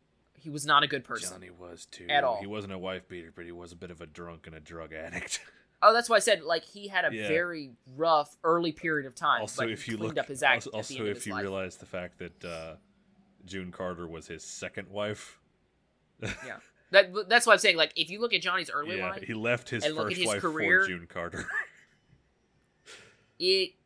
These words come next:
Speaker 1: it was rough. Like, there's, there
Speaker 2: Yeah.
Speaker 1: is a picture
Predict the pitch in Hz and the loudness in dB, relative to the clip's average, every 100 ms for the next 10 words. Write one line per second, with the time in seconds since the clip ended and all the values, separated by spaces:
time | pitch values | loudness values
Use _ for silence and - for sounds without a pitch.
0 | _ _ _ _ _ _ _ _ _ - | _ _ _ _ _ _ _ _ _ -2
1 | 185 175 147 143 156 110 - _ 151 - | -2 0 -2 6 6 6 -2 _ -4 0
2 | 196 185 - 147 175 202 180 165 - 185 | 0 0 -6 -2 2 2 0 -4 -8 -10
3 | - 175 147 135 | -4 0 0 -2